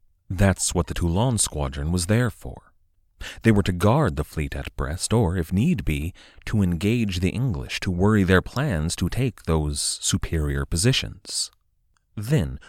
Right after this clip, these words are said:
once all of the invasion force was loaded up on their ships of the line, the Toulon fleet would sail out in front.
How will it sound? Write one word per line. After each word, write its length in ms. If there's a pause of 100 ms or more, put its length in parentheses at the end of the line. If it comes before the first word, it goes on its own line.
once 400
all 300
of 120
the 120
invasion 460
force 340
was 220
loaded 300
up 180
on 120
their 140
ships 380
of 100
the 100
line, 420 (380)
the 80
Toulon 380
fleet 280
would 140
sail 380
out 220
in 100
front. 560